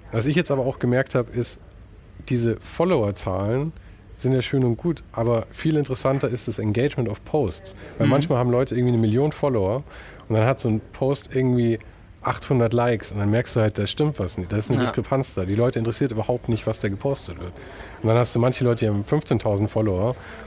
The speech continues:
Speaker 1: und da hat so ein Post dann irgendwie achttausend Likes
Speaker 2: Ja,
Speaker 1: auf
Speaker 2: ja.
Speaker 1: einmal und das ist irgendwie so,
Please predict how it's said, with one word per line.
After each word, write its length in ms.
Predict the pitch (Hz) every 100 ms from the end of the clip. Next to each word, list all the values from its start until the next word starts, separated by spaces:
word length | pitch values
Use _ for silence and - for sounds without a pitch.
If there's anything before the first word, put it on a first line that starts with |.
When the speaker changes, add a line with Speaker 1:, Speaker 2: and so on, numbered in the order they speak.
| - -
Speaker 1:
und 80 |
da 60 | 110
hat 100 | 120
so 80 | 113
ein 60 | 101
Post 300 | 123 123 123
dann 120 | 110
irgendwie 220 | 120 117
achttausend 580 | - - - - 107 104
Likes 240 | 113 151
Speaker 2:
Ja, 60 | 113
Speaker 1:
auf 80 | 104
Speaker 2:
ja. 80 | 101
Speaker 1:
einmal 160 | 110
und 60 | 104
das 80 | 104
ist 100 | 110
irgendwie 140 | 104
so, 120 | 98